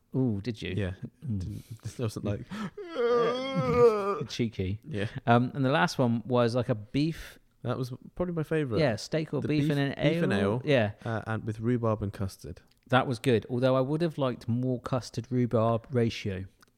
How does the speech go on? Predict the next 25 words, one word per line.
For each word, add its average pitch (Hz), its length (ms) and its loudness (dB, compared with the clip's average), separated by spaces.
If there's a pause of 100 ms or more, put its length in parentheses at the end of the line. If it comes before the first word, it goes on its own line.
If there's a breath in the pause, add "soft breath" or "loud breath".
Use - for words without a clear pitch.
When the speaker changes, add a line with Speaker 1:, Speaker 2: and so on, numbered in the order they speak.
(200)
Speaker 2:
It 113 220 -6
wasn't, 139 240 -4 (100)
they 143 120 0
weren't, 311 320 -6
to 220 100 -2
be - 40 -6
fair, 214 120 -2
none 160 180 0
of 254 80 0
them 127 100 2
were 110 100 2
really, 113 280 0
like, 95 360 -6 (720)
packed. - 480 -12
Speaker 1:
Yeah, 156 400 8
I 160 80 4
would 170 160 2
like 170 200 2
to 160 80 0
get 147 200 2
it 127 100 2
a - 20 -4
bit 143 220 -2
more 127 300 -2 (160)
girth 127 420 2